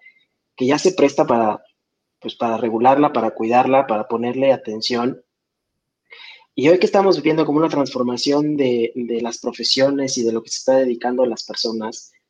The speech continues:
¿podría ser que el influencer, eh, se convierta en un, en algo muy aspiracional? Que las personas ya, eh,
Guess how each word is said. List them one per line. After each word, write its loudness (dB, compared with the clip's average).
¿podría 4
ser 4
que 0
el 2
influencer, 2
eh, -2
se -2
convierta 0
en 2
un, -4
en -4
algo 2
muy 2
aspiracional? -2
Que -10
las -6
personas 0
ya, 4
eh, -2